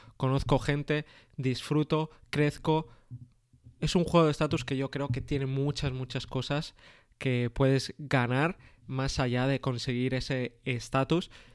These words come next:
Y luego hay otros, pues a lo mejor materiales, que no vas a ganar tanto e incluso por la adaptación hedónica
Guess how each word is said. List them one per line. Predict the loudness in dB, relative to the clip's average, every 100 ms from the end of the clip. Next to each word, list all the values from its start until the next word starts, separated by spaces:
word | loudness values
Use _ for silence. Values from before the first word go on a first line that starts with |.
| _ -4
Y | 0
luego | 2 4 4
hay | 4 4
otros, | 2 0 -2
pues | -2 -4 -2
a |
lo | -4
mejor | 0 4 4 4
materiales, | 2 4 4 4 4 0 -6 -14 _ _
que | 0 4
no | 4
vas | 4 4
a |
ganar | 2 4 6 6
tanto | 4 4 2 2 0
e | 0 0
incluso | 0 0 2 4
por | 4
la |
adaptación | 4 4 2 2 0
hedónica | 0 0 0 -2